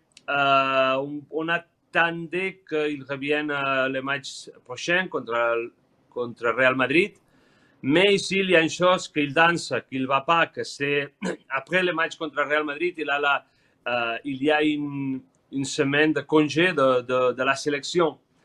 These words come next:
Euh, ils jouent des matchs amicaux de la sélection, des matchs officiels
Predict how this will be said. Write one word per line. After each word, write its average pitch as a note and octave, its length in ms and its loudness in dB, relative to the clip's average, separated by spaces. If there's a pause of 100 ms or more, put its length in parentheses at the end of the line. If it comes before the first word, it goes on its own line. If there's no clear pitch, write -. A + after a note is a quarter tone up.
(420)
Euh, A#2 340 2
ils B2+ 180 -4
jouent C#3+ 220 2
des D3 160 2
matchs D#3 260 4
amicaux D3 460 0
de D3+ 80 2
la C3 120 0
sélection, C3+ 600 -2
des C#3 120 4
matchs D#3 340 2
officiels E3 600 0